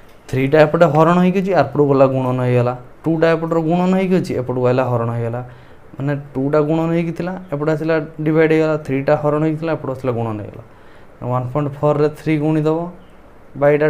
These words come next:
ଡାଇରେକ୍ଟ କାଟି ବି ପାରିବ, ହେଲା, ଯୋଉଠି, ଯୋଉପଟେ ଆଗେ ଗୁଣି ଦିଅ। ଚାରି ତିରି ବାର ଦୁଇ, ରଖିଲା ଏକ, ତିନି କେ ତିନି ଏକ ଚାରି, ଫୋର୍ ପଏଣ୍ଟ ଟୁ ବାଇ ଟୁ, ଦୁଇ ଦୁଇନେ ଚାରି, ଦୁଇ କେ ଦୁଇ, ଟୁ ପଏଣ୍ଟ ୱାନ୍ ହେଲା। ଏକ୍ସ ଇକ୍ୱାଲ୍ସ ଟୁ ଟୁ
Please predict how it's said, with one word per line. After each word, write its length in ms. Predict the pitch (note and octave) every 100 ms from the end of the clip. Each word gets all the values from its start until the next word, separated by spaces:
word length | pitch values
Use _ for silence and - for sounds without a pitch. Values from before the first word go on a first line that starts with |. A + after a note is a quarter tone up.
| D3
ଡାଇରେକ୍ଟ 240 | D3 D3+ D3+
କାଟି 200 | C#3+ D#3+ D3+
ବି 60 | D3
ପାରିବ, 220 | D3 C#3+ C#3+ C#3+ - - -
ହେଲା, 180 | D3+ A#2+ A2+
ଯୋଉଠି, 240 | B2+ C3 C#3
ଯୋଉପଟେ 220 | C3+ B2+ B2
ଆଗେ 100 | C#3+ C#3+
ଗୁଣି 160 | D3+ D3+
ଦିଅ। 180 | B2 A2 - - - - - -
ଚାରି 160 | B2
ତିରି 200 | B2+ C#3+ C#3+
ବାର 320 | D3 C#3+ C#3+ C#3+ C#3+
ଦୁଇ, 220 | D3+ F3+ F3+ - - - - - - - - - -
ରଖିଲା 280 | B2+ A#2+ C#3+ D3
ଏକ, 120 | D#3+ E3+ -
ତିନି 160 | C3+
କେ 80 | C#3 C3
ତିନି 120 | C#3
ଏକ 60 | C#3+ C#3
ଚାରି, 180 | B2 A#2 -
ଫୋର୍ 160 | B2+ B2
ପଏଣ୍ଟ 180 | C#3+ C#3 C#3+
ଟୁ 80 | C#3+
ବାଇ 180 | C#3+ D3+ C#3+
ଟୁ, 80 | A2+ A2 - - - - - - -
ଦୁଇ 120 | A#2+ B2
ଦୁଇନେ 200 | C#3+ D3+ D3 D3+
ଚାରି, 320 | C#3+ D3+ F3 F3+ D3+ B2+
ଦୁଇ 120 | B2 B2
କେ 100 | B2+
ଦୁଇ, 180 | A#2+ A2 A2+
ଟୁ 60 | - C#3
ପଏଣ୍ଟ 160 | C#3+ C3+
ୱାନ୍ 160 | B2 A#2
ହେଲା। 180 | C3 C#3 - - - - - - - - -
ଏକ୍ସ 260 | A#2 C3 -
ଇକ୍ୱାଲ୍ସ 380 | C3 B2+ C3 B2+ B2
ଟୁ 100 | - E3 E3 - - - - - - -
ଟୁ 80 | -